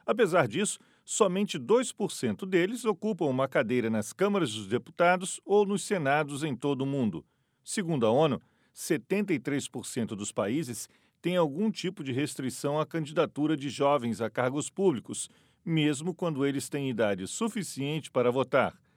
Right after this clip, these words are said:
No Brasil, por exemplo, o voto é obrigatório a partir dos dezoito anos,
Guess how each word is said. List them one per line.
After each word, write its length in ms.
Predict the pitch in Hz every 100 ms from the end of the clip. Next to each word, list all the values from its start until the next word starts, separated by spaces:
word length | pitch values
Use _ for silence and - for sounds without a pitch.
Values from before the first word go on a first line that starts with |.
| _ _ -
No 100 | 220
Brasil, 380 | 214 151 160 185
por 120 | 117
exemplo, 480 | 101 117 180 123 - _ _ -
o 160 | 185
voto 340 | 117 143 170 165
é 60 |
obrigatório 640 | 143 123 135 107 - 139 127
a 40 |
partir 340 | 120 110 - 127
dos 180 | 131 113
dezoito 480 | 113 120 156 165
anos, 400 | 170 151 92 -